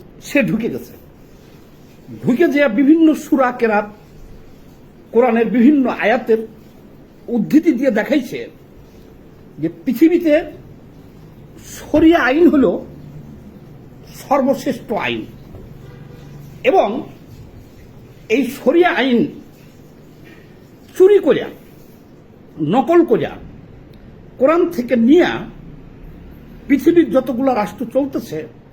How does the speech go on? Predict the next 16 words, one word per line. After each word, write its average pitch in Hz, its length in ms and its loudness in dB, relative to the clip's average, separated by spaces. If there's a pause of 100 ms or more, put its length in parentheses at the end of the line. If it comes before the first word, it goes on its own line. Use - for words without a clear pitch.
(580)
যেমন 226 180 2 (160)
আমেরিকা, 226 380 0 (800)
জার্মান, 202 460 0 (1000)
ব্রিটেন, 220 380 2 (2000)
ইতালি, 214 380 -2 (300)
ফ্রান্স, 202 420 0 (240)
বেলজিয়াম, 185 520 2 (1300)
এই 359 80 4 (120)
সমস্ত 359 300 -2 (220)
দেশ 269 140 2 (140)
নাকি 220 240 -6 (1200)
শরিয়া 359 400 2
আইনে 254 180 0 (1000)
চলতেছে। 180 380 0 (100)
অর্থাৎ 240 220 -4 (120)
শরিয়া 254 280 0